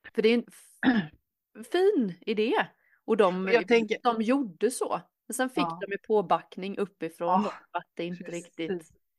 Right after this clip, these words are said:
Speaker 2: Nej.
Speaker 1: Men de sa att det var ju
Speaker 2: Rent
Speaker 1: toppen.
Speaker 2: Ja,
Speaker 1: De hade
Speaker 2: inte
Speaker 1: till och med en
Speaker 2: riktigt.
Speaker 1: som gick över till klass fem, tror jag.
Speaker 2: Mm.
Speaker 1: Som, för han bara, det är jättetråkigt för den eleven.
Speaker 2: Ja.
Speaker 1: När vi går igenom saker i tvåan.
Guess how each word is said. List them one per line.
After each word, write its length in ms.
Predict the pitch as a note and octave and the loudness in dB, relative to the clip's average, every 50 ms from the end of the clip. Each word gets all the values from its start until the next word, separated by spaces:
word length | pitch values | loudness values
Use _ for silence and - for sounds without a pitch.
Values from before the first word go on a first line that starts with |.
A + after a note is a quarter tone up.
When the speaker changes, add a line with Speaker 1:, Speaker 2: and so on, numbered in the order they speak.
| _ - | _ -6
Speaker 2:
Nej. 180 | F3+ F3+ G3 G3+ | -2 -2 0 0
Speaker 1:
Men 140 | G#3+ G3 | 0 2
de 220 | F3 G#3 F#3+ F#3+ A3 | 4 4 2 2 0
sa 180 | - D4+ B3 | 0 0 0
att 120 | G#3+ G#3 - | 0 0 -2
det 80 | F#3+ | 0
var 100 | G3 A3 | 4 4
ju 60 | G3+ G3 | 4 4
Speaker 2:
Rent 120 | G3 F#3+ | 4 2
Speaker 1:
toppen. 460 | - - - - - F#3 A3+ C#4 B3 - _ _ _ _ _ _ _ _ | -2 -8 -14 -8 -4 -2 0 0 -2 -4 _ _ _ _ _ _ _ _
Speaker 2:
Ja, 240 | - G3 F3+ D3 - | -2 2 2 2 2
Speaker 1:
De 60 | - - | 2 2
hade 140 | A3+ C4+ A3+ | 2 2 2
Speaker 2:
inte 120 | F#3 - | 2 2
Speaker 1:
till 80 | C4 B3+ | 2 2
och 60 | A#3 | 2
med 240 | A#3 A3+ G#3+ G3+ G3+ | 4 4 4 4 2
en 40 | G3 | 2
Speaker 2:
riktigt. 80 | F3+ | -2
Speaker 1:
som 140 | E3 G3+ G3 | -4 -4 -4
gick 180 | G3 G3 F3 G3+ | -6 -6 -4 -2
över 280 | F#3+ F3+ F3 F3 F3+ | 0 2 2 0 -2
till 260 | F3+ - F#3+ E3+ E3+ - | -4 -6 -6 -8 -8 -8
klass 400 | - G3+ F3 E3+ - - - - _ _ _ _ _ _ - | -6 -6 -6 -6 -6 -12 -16 -20 _ _ _ _ _ _ -2
fem, 380 | G#3+ F#3+ F#3 G3 A#3 C4 C#4 | 0 0 0 0 -2 -2 -4
tror 160 | C4+ C#4+ A3 E3 | -4 -4 -6 -4
jag. 120 | E3 F3+ - _ _ _ _ _ _ _ _ _ | -6 -8 -8 _ _ _ _ _ _ _ _ _
Speaker 2:
Mm. 240 | F#3 F#3 F3 D#3+ D#3 - _ - | -6 -6 -6 -6 -8 -10 _ -2
Speaker 1:
Som, 300 | G#3+ G#3 F#3+ F#3+ F#3 D#3 | -2 -2 -2 -2 -6 -8
för 120 | - - G3 | -4 -2 0
han 180 | F3 F#3+ G3 | 0 0 0
bara, 160 | G3 G3 F3+ E3+ E3 - - - - - F#3+ | 0 0 0 0 -2 -6 -12 -14 -14 -14 -12
det 100 | F#3 G3 | -10 -8
är 120 | G3 F3 | -4 -2
jättetråkigt 680 | A#3+ B3 - - F#3 - - F3 D#3 D#3 - A3 A#3 - | -2 -4 -4 -6 -14 -8 -6 -4 -4 -4 -6 -8 -8 -6
för 80 | - | -6
den 140 | - A3 G3 | -6 -6 -6
eleven. 380 | F#3+ F3 E3 D#3+ - - - F3 _ _ _ _ _ _ | -6 -8 -8 -8 -8 -8 -10 -12 _ _ _ _ _ _
Speaker 2:
Ja. 280 | - F3+ E3+ - - _ | -14 -14 -14 -14 -12 _
Speaker 1:
När 100 | - A3+ | -4 0
vi 140 | G#3+ A3+ G3+ | 2 2 2
går 140 | - G#3 F#3+ | 2 2 -2
igenom 560 | F#3 F#3+ G3 F#3 F3+ F3 F3 E3+ F3+ F#3 - | 0 0 -2 -2 -2 -2 -4 -6 -6 -8 -8
saker 340 | - - G#3 F#3+ F#3 - F3 | -4 -2 -2 -2 -4 -6 -12
i 40 | E3+ | -12
tvåan. 680 | E3+ - - - G#3 F#3+ E3 D#3 E3+ F3 A#3 B3 G3 | -12 -12 -8 -8 -8 -8 -8 -6 -4 -4 -4 -4 -6